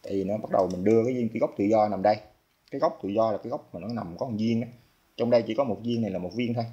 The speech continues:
Còn các viên khác này nó dính dính chùm chùm vậy đó. Thì để vậy. Thấy không? Nó dướng nè. Thấy không? Thì mình cứ canh ngay cái vị trí nào mà mình làm được công thức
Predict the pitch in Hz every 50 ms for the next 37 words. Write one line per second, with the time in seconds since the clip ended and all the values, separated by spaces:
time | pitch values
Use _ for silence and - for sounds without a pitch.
0 | - - - _ _ _ _ _ - 87 87 - 110 - 139 127 117 107 131 123
1 | 143 147 131 107 101 113 143 175 180 160 175 196 202 - - - - 90 85 82
2 | 85 87 98 110 - - - - - - - - - - _ _ _ _ _ _
3 | - - - 98 107 110 110 - - - _ _ _ _ _ _ _ 104 107 101
4 | - - - 107 107 107 113 131 156 208 196 120 - - - _ _ - 107 104
5 | 95 - - _ _ _ _ _ _ _ _ _ _ _ - 107 101 98 95 -
6 | 131 131 - 135 131 131 127 123 123 123 120 139 143 120 101 95 - 143 160 -
7 | 110 101 95 92 92 92 92 92 92 92 90 90 92 95 95 - - 117 117 -
8 | 190